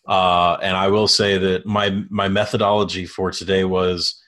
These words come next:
check the opener, put it up against our projected spread,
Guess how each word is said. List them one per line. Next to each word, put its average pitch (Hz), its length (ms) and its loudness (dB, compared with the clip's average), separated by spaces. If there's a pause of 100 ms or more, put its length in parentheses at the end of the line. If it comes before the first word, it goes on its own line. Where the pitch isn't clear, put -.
(160)
check - 260 -4
the 127 140 0
opener, 98 460 -4 (340)
put 117 160 2
it 113 120 2
up 113 160 0
against 110 340 -2
our 104 100 2
projected 104 520 -6
spread, 95 500 -2